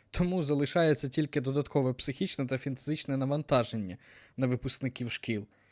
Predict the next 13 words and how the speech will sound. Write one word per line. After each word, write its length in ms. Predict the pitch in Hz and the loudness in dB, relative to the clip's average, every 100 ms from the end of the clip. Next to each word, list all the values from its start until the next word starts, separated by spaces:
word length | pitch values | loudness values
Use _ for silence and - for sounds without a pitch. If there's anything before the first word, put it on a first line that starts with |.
| _ _ | _ _
якого 320 | 120 - 147 | -6 2 4
і 60 | 143 | 4
так 240 | 143 135 | 2 0
вистачає 480 | 123 - 120 151 151 | -2 -4 -2 2 2
під 160 | - 120 | 2 -2
час 220 | 123 - | -2 -2
воєнного 420 | 120 117 117 110 | -2 -2 -2 -4
стану. 400 | - - 95 78 - _ _ _ _ | -6 -6 -6 -8 -14 _ _ _ _
Тому 380 | - 135 202 220 - _ _ | -4 2 2 2 -6 _ _
привітаємо 640 | - 160 160 143 113 101 | 4 6 6 6 4 2
абітурієнтів 800 | 98 104 - 113 131 208 226 202 240 - _ _ - | -2 -4 -2 0 4 4 4 2 0 -14 _ _ -10
із 300 | 98 160 147 | -2 0 0
скасуванням 840 | - - 110 - 123 165 185 185 | -4 -6 -6 -2 0 0 0 -4